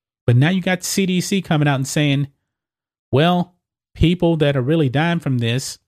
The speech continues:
is people with underlying health conditions." When it comes down to it, to it at the end of the day, guys,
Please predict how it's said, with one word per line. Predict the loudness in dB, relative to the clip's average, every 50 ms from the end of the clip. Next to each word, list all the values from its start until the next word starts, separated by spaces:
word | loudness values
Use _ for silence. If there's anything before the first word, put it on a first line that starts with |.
| _ _ _ _ _ _ _ _ _ _ _ _ _ -2
is | 0 0 0 0
people | -4 -2 0 0 2 2 2 0
with | 0 0 -2 -2
underlying | 0 0 2 2 2 2 2 0 0 0
health | 0 0 -2 -2 -2
conditions." | -4 -4 -4 -4 -6 -8 -12 -16 -16 -18 -18 -18 _ _ _ _ _ _ _ _ _ _ _ _ _ _ -2
When | 0 2
it | 2 2
comes | 0 0 0 0 0
down | 0 0 0 0 0
to | 0 0
it, | 0 -2 _ -8
to | -2 0 0
it | 2 2
at | 0 -2 -2
the | -2 -2
end | -2
of | -2 -2
the | -2
day, | -4 -2
guys, | -2 -4 -4 -4 -4 -6 -8 -10 -18